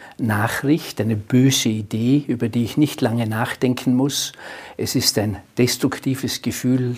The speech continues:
Wir brauchen hier keine Gefühlsdifferenzierung, schon gar keine Gefühlsduselei oder ähnliches. Das heißt, es ist eine durch und durch einfache, primitive, äh, sich durchsetzende Emotion, die über alle anderen drüber fährt.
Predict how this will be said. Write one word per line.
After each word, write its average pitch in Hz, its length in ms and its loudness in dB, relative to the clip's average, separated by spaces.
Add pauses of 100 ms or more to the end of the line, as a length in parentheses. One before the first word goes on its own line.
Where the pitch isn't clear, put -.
Wir 110 140 -2
brauchen 110 360 -2
hier 120 220 0
keine 113 260 0
Gefühlsdifferenzierung, 117 1500 -2
schon 107 180 -8
gar 104 200 -4
keine 110 240 -4
Gefühlsduselei 107 1080 -4
oder 120 180 -4
ähnliches. 113 600 -4 (380)
Das - 180 -4
heißt, 113 280 0
es 113 120 -6
ist - 220 0
eine 107 160 -2
durch 139 420 2
und 117 160 -2
durch 123 360 0
einfache, 120 540 -2
primitive, 107 840 -4 (380)
äh, 113 80 -6
sich - 320 -6
durchsetzende 120 680 2
Emotion, 104 560 -2
die 113 80 -4
über 101 260 -4
alle 127 320 4
anderen 113 280 0
drüber 104 360 -2
fährt. - 460 -6